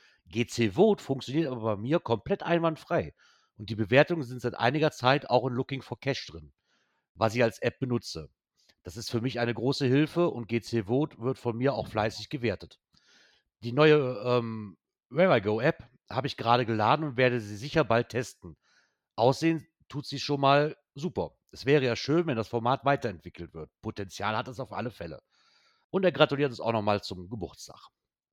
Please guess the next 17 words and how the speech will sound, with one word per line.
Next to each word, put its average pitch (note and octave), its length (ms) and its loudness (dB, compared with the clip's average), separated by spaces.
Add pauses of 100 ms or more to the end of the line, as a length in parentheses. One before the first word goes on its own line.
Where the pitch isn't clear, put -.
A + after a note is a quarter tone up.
(360)
Ja, C3 160 6
stimmt, C#3+ 280 0
Potenzial B2 520 4
hat A#2+ 200 4
dieses, F#2+ 520 -8
hat A2+ 160 -4
diese F#2 160 -10
Spielart. F2 380 -12
Ich F#2 100 -16
mag A2+ 220 0
sie A2 100 -14
ja F#2 100 -8
immer G2+ 140 -8
noch F2+ 140 -8
sehr, G2 160 -8
sehr F2 160 -10
gerne. F2 340 -8